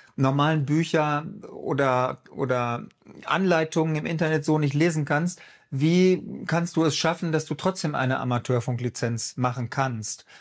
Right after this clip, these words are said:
Und das ist Thema in diesem Interessenverband Blinder Funkamateure Deutschlands.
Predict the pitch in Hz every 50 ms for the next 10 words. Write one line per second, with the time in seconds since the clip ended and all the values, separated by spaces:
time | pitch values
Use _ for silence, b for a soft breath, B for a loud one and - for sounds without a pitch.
0 | B B B B _ - 143 139 139 139 135 127 - - - 151 - - 196 -
1 | - - 175 175 175 180 175 175 170 170 - _ _ _ 156 156 - 185 185 170
2 | 180 165 170 180 170 170 156 - - 156 160 - 180 160 - 170 151 147 156 151
3 | 156 147 139 - 147 143 147 143 135 127 - 165 156 - - 139 127 123 - 135
4 | 131 131 127 120 139 143 170 180 - - 196 185 185 190 185 -